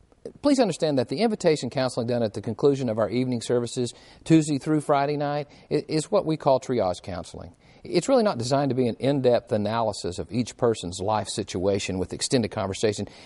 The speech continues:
It's designed, rather, to simply gather information in regard to the decision the person is making,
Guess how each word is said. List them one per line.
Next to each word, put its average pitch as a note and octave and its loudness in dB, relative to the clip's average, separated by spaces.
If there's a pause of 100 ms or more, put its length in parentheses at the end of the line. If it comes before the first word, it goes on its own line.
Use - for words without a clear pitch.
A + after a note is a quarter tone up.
It's C#3 2
designed, D#3+ 0
rather, D3 4 (280)
to - -8
simply G3 2
gather A#2+ 4
information G#2 -2 (240)
in B2 0
regard A#2+ 6
to C#3 -8
the C#3+ 2
decision A#2 -4
the A#2+ 0
person A#2 -2
is A#2+ -2
making, F2+ -8